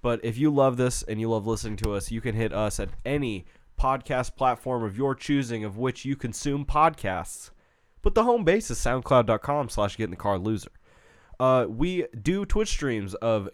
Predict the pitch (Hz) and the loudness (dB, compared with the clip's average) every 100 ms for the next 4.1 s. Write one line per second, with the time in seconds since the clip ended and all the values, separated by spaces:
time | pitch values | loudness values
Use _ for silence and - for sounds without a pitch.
0 | 92 117 127 151 175 - 120 113 120 135 | -4 0 2 0 -2 -2 -2 0 4 4
1 | 123 147 165 - 120 123 - 110 107 101 | 6 6 6 2 2 2 0 0 0 0
2 | 127 120 - - 107 110 110 107 101 98 | -2 -4 -8 -4 0 0 -2 -2 -2 -2
3 | 104 101 95 98 98 - 101 95 104 113 | -4 -2 -2 -4 -4 -6 -8 -6 -4 -4
4 | - | -6